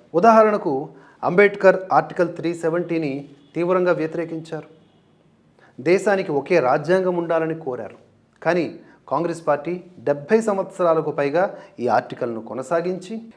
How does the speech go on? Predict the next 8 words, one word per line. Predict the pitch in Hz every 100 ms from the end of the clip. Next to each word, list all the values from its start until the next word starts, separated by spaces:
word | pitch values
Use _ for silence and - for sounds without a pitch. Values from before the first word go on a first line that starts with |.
| _ 117
దేశంలో | 165 185 185 175
రెండు | 147 156 139
రాజ్యాంగాలను, | 123 147 160 190 214 214 202 175
రెండు | 151 147
జెండాలను, | 135 131 156 190 214 208
రెండు | 151 147 131
అజెండాలను | 135 196 208 202 190
ఉండేలా | 165 156 147 135 -